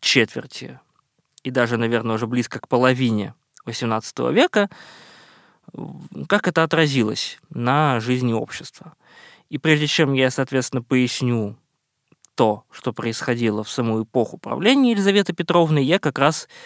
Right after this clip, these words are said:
немножечко остановлюсь, э, в каком-то смысле подведу итоги, и тем самым вам будет легче понять, э, к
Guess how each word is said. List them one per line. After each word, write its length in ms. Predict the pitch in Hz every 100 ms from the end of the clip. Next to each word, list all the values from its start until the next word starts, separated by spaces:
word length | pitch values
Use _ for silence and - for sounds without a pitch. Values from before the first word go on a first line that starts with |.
| - - _
немножечко 640 | 139 139 160 160 147 -
остановлюсь, 880 | - 147 - 135 131 135 220 - - - - - _ _
э, 100 | -
в 80 | 127
каком-то 320 | - 254 226
смысле 340 | 143 160 170 147
подведу 540 | - 127 139 165 180
итоги, 500 | 131 170 196 180 180 156 _ _ _ _ _ _ _ _ _ _ _
и 480 | - 139 180 175 156 -
тем 180 | - 120
самым 500 | 120 151 160 131 123 - _ -
вам 400 | 120 131 156 135
будет 300 | 131 127 113
легче 460 | 120 131 - -
понять, 600 | 113 - 110 147 208 - _ - - - _
э, 260 | - 117 117
к 180 | -